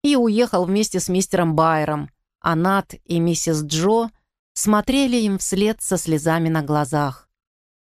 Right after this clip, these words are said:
Через несколько дней пришло письмо от мистера Пейджа. Он сообщал, что у Дана все хорошо. Это всех обрадовало.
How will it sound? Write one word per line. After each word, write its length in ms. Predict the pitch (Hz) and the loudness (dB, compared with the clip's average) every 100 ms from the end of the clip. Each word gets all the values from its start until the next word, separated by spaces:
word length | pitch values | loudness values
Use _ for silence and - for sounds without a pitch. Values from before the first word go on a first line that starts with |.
| _ _ _ _ - | _ _ _ _ -4
Через 280 | 190 175 180 | 0 0 0
несколько 480 | 170 - 156 165 | 0 -2 -4 -4
дней 400 | 156 190 233 233 _ _ _ _ - | -2 -2 -2 -4 _ _ _ _ -2
пришло 320 | 196 - 285 | 0 0 0
письмо 380 | 226 - 196 214 | 0 0 0 0
от 200 | 190 170 | -2 -2
мистера 380 | 175 - 175 | -4 -2 -2
Пейджа. 640 | 165 165 156 147 - 151 151 _ _ _ _ _ _ - | 0 0 0 -2 -4 -10 -10 _ _ _ _ _ _ -2
Он 160 | 185 | 0
сообщал, 680 | 175 196 175 - 220 226 226 | 0 0 0 -2 0 0 -2
что 400 | - - 175 175 | -6 -2 0 0
у 60 | 170 | 0
Дана 360 | 180 196 185 | 0 0 -2
все 260 | 165 - 180 | -4 -2 -2
хорошо. 680 | - 160 165 - 151 139 - _ _ _ _ _ - | -2 -4 -4 -4 -4 -4 -10 _ _ _ _ _ -4
Это 180 | - 170 | -2 -2
всех 300 | - 170 156 | 0 0 0
обрадовало. 680 | 151 151 147 143 147 151 | 0 0 0 -2 -2 -6